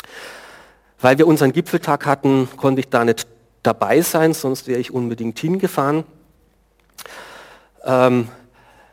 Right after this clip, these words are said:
was ist interessant, äh, an, äh, an ihm?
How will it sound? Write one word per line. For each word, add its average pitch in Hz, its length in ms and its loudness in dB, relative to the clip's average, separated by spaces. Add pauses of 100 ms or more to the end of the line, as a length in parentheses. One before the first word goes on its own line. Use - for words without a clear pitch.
(340)
was - 200 4
ist 185 360 -4
interessant, 151 680 2 (140)
äh, - 40 -6
an, 127 600 4
äh, 131 260 2
an 123 180 2
ihm? 208 340 0